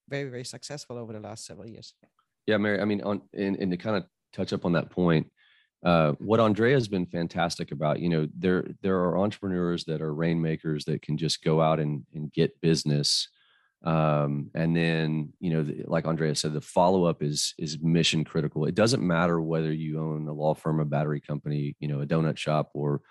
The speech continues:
Speaker 2: a huge business. It's, it's all the same on how you create process. And, you know, th-, th-, Marcus Lemonis used to always quote the people, process, product. Um,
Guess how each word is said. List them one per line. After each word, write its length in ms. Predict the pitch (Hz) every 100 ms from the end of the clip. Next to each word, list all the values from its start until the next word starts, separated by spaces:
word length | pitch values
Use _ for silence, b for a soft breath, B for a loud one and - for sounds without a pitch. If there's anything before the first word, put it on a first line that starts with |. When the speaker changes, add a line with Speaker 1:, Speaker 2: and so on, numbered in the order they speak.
| b b _
Speaker 2:
a 80 | 78
huge 400 | - 98 82 -
business. 500 | 85 76 62 - - b b b b
It's, 180 | 101 - -
it's 200 | 101 -
all 440 | - 90 117 123
the 120 | 101 85
same 500 | - 90 90 87 73
on 180 | 82
how 300 | 82 - 95
you 200 | 95 90
create 480 | - - 82 78 78
process. 840 | - 80 80 - 78 78 73 - - _ _ _ _ _
And, 260 | 82 80 73
you 100 | 85
know, 180 | 78
th-, 140 | 78 -
th-, 360 | 73 - - - - - _ -
Marcus 420 | 101 95 92 85
Lemonis 400 | - 82 85 80
used 140 | 85 -
to 60 |
always 220 | 78 80 -
quote 240 | 123 -
the 100 | -
people, 340 | - 92 85
process, 520 | - 85 80 - 71 -
product. 540 | - 76 67 - - b b b b b 85
Um, 600 | 80 78 76 71 71